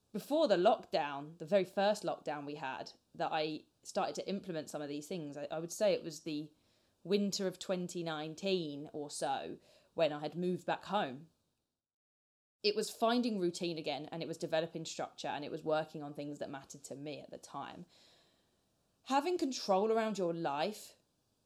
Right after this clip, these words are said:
when, at the time, I'd moved home, I had left my marriage,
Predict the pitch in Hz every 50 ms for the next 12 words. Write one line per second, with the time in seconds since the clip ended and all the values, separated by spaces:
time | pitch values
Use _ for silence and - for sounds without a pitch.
0 | _ _ 165 165 185 175 165 165 165 160 165 170 - _ _ _ _ _ _ -
1 | - - _ _ _ 170 165 - - 160 160 - - 185 175 151 143 131 139 151
2 | 147 - - 139 143 - 156 151 147 143 143 - 170 - 165 160 165 170 170 170
3 | 170 170 175 175 175 - - _ _ _ _ _ - 151 147 147 143 143 151 147
4 | 143 - - - 135 139 143 160 180 180 151 143 147 143 -